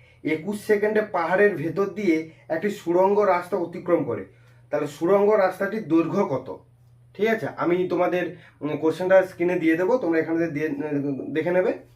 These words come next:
তো ঘন-, তাহলে এখানে আমি সাজিয়ে নেব প্রথম, দেখো কিভাবে সাজাচ্ছি। দেখো বন্ধুরা, এটা সাজিয়ে নিয়েছি সময় সেকেন্ড, দূরত্ব মিটার। এক ঘন্টা সমান ছত্রিশশো সেকেন্ড,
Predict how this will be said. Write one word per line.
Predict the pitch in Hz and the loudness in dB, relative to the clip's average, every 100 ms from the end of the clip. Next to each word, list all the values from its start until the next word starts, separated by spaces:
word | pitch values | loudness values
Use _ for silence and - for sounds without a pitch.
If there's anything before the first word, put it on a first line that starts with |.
| - - - - | -20 -20 -20 -2
তো | 156 160 160 151 135 | 4 6 4 2 -6
ঘন-, | 127 156 165 - - | -4 0 0 -4 -8
তাহলে | 180 190 | 0 0
এখানে | 196 214 | 2 4
আমি | 208 214 - | 4 4 2
সাজিয়ে | 202 202 233 | 0 4 4
নেব | 226 226 | 4 2
প্রথম, | 214 233 269 - 214 | 2 -2 -6 -8 -2
দেখো | 190 - | 0 0
কিভাবে | 196 190 202 | -4 -2 0
সাজাচ্ছি। | 190 190 185 226 - - _ _ 208 202 | 0 0 -2 -10 -14 -18 _ _ -2 0
দেখো | 202 220 | 0 0
বন্ধুরা, | 220 220 233 - - _ - | 2 2 2 0 -6 _ -4
এটা | 160 185 | 4 4
সাজিয়ে | - 175 180 220 | 2 -4 -2 -2
নিয়েছি | 220 233 | 0 -2
সময় | - 170 180 214 208 | -4 -2 0 0 0
সেকেন্ড, | - 180 220 254 185 | -6 -2 2 2 0
দূরত্ব | 170 190 190 226 | 2 2 4 0
মিটার। | 202 143 - - - - - - _ - | 0 -2 -4 -8 -14 -20 -20 -20 _ -2
এক | 185 196 175 | 2 2 0
ঘন্টা | 208 226 | 0 0
সমান | 220 226 226 | 2 0 0
ছত্রিশশো | - 214 226 226 247 | -2 -4 -4 -2 0
সেকেন্ড, | 233 226 220 240 | 0 0 0 -2